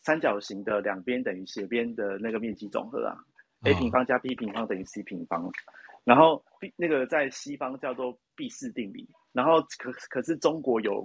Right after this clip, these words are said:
Speaker 1: 古代有一位数学家叫做什么？
Speaker 2: 商鞅啊。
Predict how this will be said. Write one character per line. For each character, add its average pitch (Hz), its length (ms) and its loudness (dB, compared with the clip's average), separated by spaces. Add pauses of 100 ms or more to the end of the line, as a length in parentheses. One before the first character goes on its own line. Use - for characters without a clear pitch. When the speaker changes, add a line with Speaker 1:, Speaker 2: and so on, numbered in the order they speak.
Speaker 1:
古 120 120 -6
代 143 140 8
有 107 120 4
一 113 40 2
位 127 120 2
数 120 240 -6
学 98 260 -6
家 95 300 -4 (460)
叫 143 120 0
做 123 280 0
什 107 80 -14
么？ 90 200 -18 (580)
Speaker 2:
商 95 260 -4
鞅 90 140 -2
啊。 85 100 -4